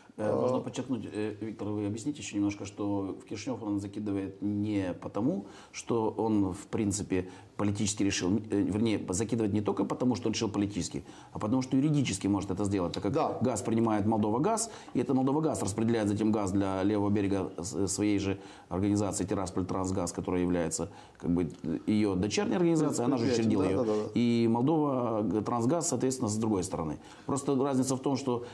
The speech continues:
Speaker 1: "Тирасполь Трансгаз" еще выполняет роль у них дистрибьютора на их стороне, и плюс еще выполняет роль, э, поставщика
Speaker 2: Поставщика,
Speaker 1: газа.
Speaker 2: да.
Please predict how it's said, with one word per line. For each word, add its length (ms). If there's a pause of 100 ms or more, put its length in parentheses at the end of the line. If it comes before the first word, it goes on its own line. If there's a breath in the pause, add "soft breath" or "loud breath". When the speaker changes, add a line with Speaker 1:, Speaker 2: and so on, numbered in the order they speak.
(100 loud breath)
Speaker 1:
"Тирасполь 360
Трансгаз" 380
еще 200
выполняет 420
роль 60
у 120
них 120
дистрибьютора 640 (260 loud breath)
на 100
их 100
стороне, 320
и 40
плюс 180
еще 140
выполняет 360
роль, 240
э, 280 (440 loud breath)
поставщика 400
Speaker 2:
Поставщика, 200
Speaker 1:
газа. 260
Speaker 2:
да. 140